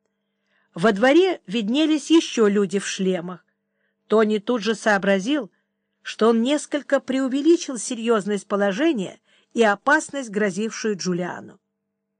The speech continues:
Если уж выделен наряд полиции для охраны какой-то газеты,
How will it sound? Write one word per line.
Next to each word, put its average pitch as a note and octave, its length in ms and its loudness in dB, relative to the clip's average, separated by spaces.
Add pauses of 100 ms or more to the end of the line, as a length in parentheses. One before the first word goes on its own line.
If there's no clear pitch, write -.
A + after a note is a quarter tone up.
(540)
Если B3 560 -2
уж A#3+ 200 0
выделен G3 600 -2
наряд G3 400 0 (480)
полиции G#3 600 0
для F#3 260 0
охраны G3+ 480 0
какой-то G3+ 520 -2
газеты, F3+ 760 -4